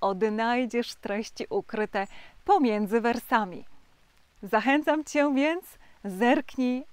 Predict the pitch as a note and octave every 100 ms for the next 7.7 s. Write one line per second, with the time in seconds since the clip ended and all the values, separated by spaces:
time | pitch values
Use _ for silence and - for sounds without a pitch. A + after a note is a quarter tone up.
0 | - G#3 G#3+ A3+ B3+ A#3+ A3 A#3 - -
1 | - - G#3+ G#3+ A#3 A#3+ - - F#3 G3
2 | C4+ F#4+ B3+ G3+ F#3 G3+ - G3+ G3 A3
3 | C4+ B3+ B3 A3+ G#3 G#3 G#3 F3 - -
4 | - - - - G#3+ G3+ F#3+ A#3+ D4 D#4+
5 | C4+ B3+ B3 - - D4 E4 D#4+ A#3+ A3
6 | G#3 G#3+ A3 F#3+ G#3 G3+ - F3 - -
7 | G3 A3 C4+ - D4 E4+